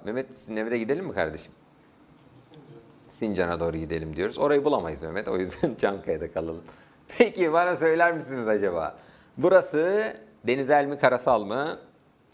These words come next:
Gördüğünüz gibi karasal. Şimdi bana söyleyin. Güneş geldi. Karşısına su kütlesi yeteri kadar çıkamadı. Isınma, buharlaşma sonucunda Ankara üzerinde yeteri kadar nem tabakası yok. Olur mu Ankara'da kışın eksi altı?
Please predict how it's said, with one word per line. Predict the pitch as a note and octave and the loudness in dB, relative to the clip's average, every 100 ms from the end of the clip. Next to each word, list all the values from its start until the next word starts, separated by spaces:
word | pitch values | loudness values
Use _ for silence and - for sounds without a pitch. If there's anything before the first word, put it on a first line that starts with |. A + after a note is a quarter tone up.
| _ - | _ 0
Gördüğünüz | G2 F#2+ F#2 D#2+ | 2 2 -4 -6
gibi | E2 A3+ C#3 - - - | -4 -2 -2 -8 -20 -2
karasal. | F#2+ - - C2+ - - - - | -2 -2 -4 -8 -8 -20 -20 -14
Şimdi | - D4+ C#4+ A#3 | -2 0 2 4
bana | G3 F#3+ | 4 2
söyleyin. | F#3 D#3 B2+ F#2+ | -2 0 -2 -2
Güneş | F#3 C4 A3+ | 0 2 4
geldi. | A3+ F#3+ C3+ G#2 | 6 6 4 0
Karşısına | - A3 G#3 A#3 A3+ | 4 6 4 0 -2
su | - G#3+ | -4 -6
kütlesi | - G#3+ G#3+ | -4 2 2
yeteri | G#3+ A3 | 4 2
kadar | G#3+ G#3 G3+ | 4 4 4
çıkamadı. | - G3 E3 C#3 | 2 2 2 0
Isınma, | D3 G#3 G3+ G#3+ | -4 -4 0 6
buharlaşma | G#3 G#3 G#3 G#3 G3+ | 8 8 4 -2 -4
sonucunda | G3+ G3+ G3+ G3 | -2 0 0 2
Ankara | G3 G3+ G3+ | 0 2 2
üzerinde | F3+ F#3+ | 2 0
yeteri | F#3+ F#3+ | 0 0
kadar | F3 F#3 F3+ | 2 2 2
nem | F#3+ F#3+ | 0 0
tabakası | F#3 F3+ F3+ - | 0 0 -2 -2
yok. | F#3+ C4 C#4 - - - - _ - | 6 8 8 0 -18 -20 -20 _ 2
Olur | A#3+ C#4+ D4+ | 4 6 6
mu | C#4 B3+ | 6 4
Ankara'da | B3+ G3 A#3 A#3 - - | 4 4 4 4 2 0
kışın | G#3+ G#3 G#3+ F#3+ - - _ _ _ _ | 0 2 2 0 -10 -20 _ _ _ _
eksi | G#3+ G#3 - | 2 4 6
altı? | G#3 F#3+ - F3 | 6 4 2 0